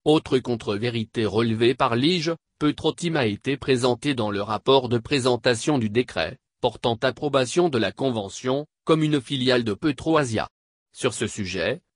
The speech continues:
les enquêteurs se veulent formels. Petroasian en Ergi Holding, dénommé Petroasian,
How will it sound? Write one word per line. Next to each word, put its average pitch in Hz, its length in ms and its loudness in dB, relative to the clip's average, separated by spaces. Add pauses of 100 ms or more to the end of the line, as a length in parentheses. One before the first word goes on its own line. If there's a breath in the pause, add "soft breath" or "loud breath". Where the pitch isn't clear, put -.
les 127 240 0
enquêteurs 143 480 2
se - 120 0
veulent 131 240 4
formels. 107 500 -2 (180)
Petroasian 151 680 0
en 139 180 4
Ergi 131 320 2
Holding, 131 540 2 (240)
dénommé 139 520 2
Petroasian, 117 840 -2